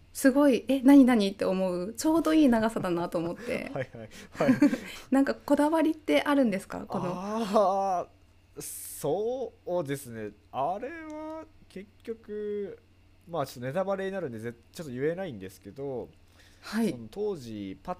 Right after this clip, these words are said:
Speaker 2: と思いついたその結末が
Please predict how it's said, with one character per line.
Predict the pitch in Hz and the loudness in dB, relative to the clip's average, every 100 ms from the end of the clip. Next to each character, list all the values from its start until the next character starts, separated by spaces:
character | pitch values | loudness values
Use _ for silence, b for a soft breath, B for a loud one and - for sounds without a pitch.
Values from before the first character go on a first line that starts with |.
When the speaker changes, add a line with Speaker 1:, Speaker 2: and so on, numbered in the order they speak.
| - | -10
Speaker 2:
と | 110 95 95 98 - _ - - - | -8 -8 -10 -12 -20 _ -20 -18 -12
思 | 120 139 | -8 -8
い | |
つ | 135 | -8
い | 143 | -8
た | 110 | -10
そ | 110 | -12
の | 107 104 | -12 -12
結 | - 127 175 180 | -12 -12 -8 -8
末 | 170 | -6
が | 175 165 156 | -2 0 0